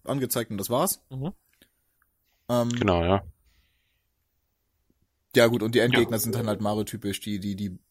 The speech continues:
Speaker 1: die Bowser, Bowser-Untertanen.
Speaker 2: Ja, die haben sie irgendwann bei,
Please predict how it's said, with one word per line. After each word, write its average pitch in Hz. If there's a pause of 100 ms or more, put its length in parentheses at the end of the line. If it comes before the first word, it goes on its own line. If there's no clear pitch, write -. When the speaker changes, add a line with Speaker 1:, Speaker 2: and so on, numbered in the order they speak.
(120)
Speaker 1:
die 98
Bowser, 98 (360)
Bowser-Untertanen. 110
Speaker 2:
Ja, 123 (200)
die 135
haben 139
sie 139
irgendwann 139
bei, 127